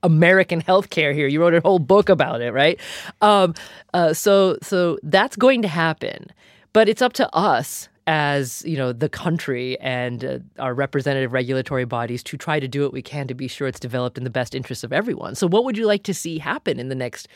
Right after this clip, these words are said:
year or five years to help set those guardrails?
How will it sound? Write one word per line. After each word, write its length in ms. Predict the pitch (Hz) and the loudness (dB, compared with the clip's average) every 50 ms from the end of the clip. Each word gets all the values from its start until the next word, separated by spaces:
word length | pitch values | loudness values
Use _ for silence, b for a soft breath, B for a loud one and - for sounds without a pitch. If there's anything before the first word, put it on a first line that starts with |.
| b b b b | b b b b
year 360 | 151 143 135 143 139 127 127 | -8 -4 -2 0 0 0 -2
or 160 | - 135 120 | -2 -2 -4
five 380 | 107 - 123 113 113 107 113 120 | -4 -4 -4 -4 -4 -4 -6 -6
years 300 | 113 107 107 123 - - | -6 -4 -4 -4 -6 -6
to 300 | - 147 139 135 127 139 - - - _ - _ - - 78 80 78 80 - | -4 -2 -2 -2 -4 -8 -14 -20 -20 _ -20 _ -20 -20 -20 -16 -10 -6 -4
help 260 | - 175 196 202 - _ _ - 165 214 196 | -2 0 -2 -2 -4 _ _ -16 -12 -10 -8
set 340 | 190 - - - - - _ | -8 -6 -4 -6 -6 -6 _
those 240 | - 359 254 156 117 | -4 -2 -2 -2 -4
guardrails? 760 | - 113 92 65 - - - - - - - - - - | -4 -6 -6 -6 -8 -10 -10 -10 -10 -12 -12 -14 -16 -18